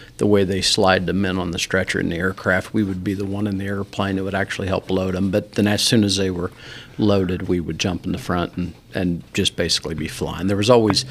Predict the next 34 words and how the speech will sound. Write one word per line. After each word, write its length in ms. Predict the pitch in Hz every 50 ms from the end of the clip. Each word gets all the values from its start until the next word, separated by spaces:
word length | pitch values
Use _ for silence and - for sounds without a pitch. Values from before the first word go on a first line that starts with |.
| - - - - -
uh, 140 | - - - - - - -
at 160 | - - 139
least 380 | 139 135 156 170 156 - - -
had 160 | 139 123 113
to 60 | 113
be 120 | 110 117
one 420 | 110 104 110 113 117 117 110 101 101
nurse 460 | 104 104 104 101 101 - - - - - - - - - - - -
on 260 | - - 101 101 98 92
the 60 | 92
flight. 440 | - - 110 101 92 95 98 98 -
Usually, 560 | - 123 123 120 107 95 98 104 95 - -
sometimes 400 | - - 156 143 117 107 92 82
two 180 | - - 110 98
nurses, 440 | 90 87 87 87 - - 98 92 87
but 200 | 82 82 - -
sometimes 380 | - 101 90 92 85 82 87
it 40 | 90
was 80 | 85 87
a 40 |
nurse 260 | 87 85 82 80 - -
and 80 | 82
a 40 | 87
paramedic, 520 | - - 95 78 76 80 82 78 78 80 - -
but 100 | 101 -
there 100 | 87 82
was 100 | 87 98
always 240 | 82 73 80 -
two 260 | - - - 107 90 80
in 80 | 73
the 80 | 71 78
back, 440 | 76 78 71 71 71 - - - -
and 120 | 107 104
so 240 | - - - 87